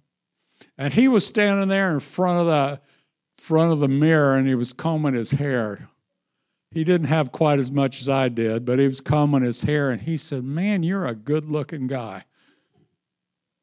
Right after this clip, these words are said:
I'm thinking, "Are you talking to me or what?" <laughs> But you know what? He was looking in a mirror, and he was convinced that he's a good-looking guy. What are you seeing when you're looking in the mirror? What are you seeing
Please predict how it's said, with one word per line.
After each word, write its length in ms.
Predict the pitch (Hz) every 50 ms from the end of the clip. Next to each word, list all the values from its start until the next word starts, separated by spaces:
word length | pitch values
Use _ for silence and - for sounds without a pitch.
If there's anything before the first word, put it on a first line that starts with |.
| _ _ _ _ 151
I'm 100 | 143 127
thinking, 220 | 165 170 160 135
"Are 40 | 127
you 180 | 131 160 240
talking 440 | 247 - 175 165 175 - - 160 135
to 80 | 127 127
me 300 | 127 135 143 175 220 254
or 100 | 202 139
what?" 300 | 123 147 196 185 - -
<laughs> 300 | - - - - - - - - - 719 719 - - - - - - 880 906 - 294 - _ _ - - - - - - _ _ _ _ -
But 220 | 180 180 - -
you 100 | 226 262
know 260 | 277 294 302 302 294 294
what? 400 | 294 285 285 294 294 285 277 165
He 200 | 240 302 302 294
was 320 | 277 262 233 214 190 190
looking 880 | 208 226 254 285 311 339 349 - - 277 254 233 220 220 220 233 247 254
in 300 | 233 202 202 226 220 214
a 40 |
mirror, 320 | 214 233 277 302 285 262 240
and 140 | 226 220 175
he 180 | 196 269 285
was 400 | 285 277 262 254 247 240 220 -
convinced 1200 | - - 220 208 196 190 185 175 170 196 285 330 359 349 311 240 196 202 226 247 - - - - - - _ - - - - _ _ _ _ _ _ _ _ _
that 140 | - 151 131
he's 260 | 127 185 185 170 147
a 60 | 147
good-looking 640 | 120 123 147 151 147 143 147 143 135 - 151 139 139
guy. 200 | 139 131 120 117
What 220 | 131 175 233 277 294
are 40 |
you 180 | 294 302 320 294
seeing 400 | - - - 294 277 262 254 247
when 160 | 240 247 240
you're 180 | 240 254 269 277
looking 380 | 277 262 240 - - 233 208
in 140 | 208 190 190
the 60 | 180
mirror? 280 | 175 175 175 170 165 170
What 240 | 180 226 269 294 302
are 60 | 320
you 200 | 311 320 330 269
seeing 760 | - - - 285 302 311 302 285 240 196 160 135 117 113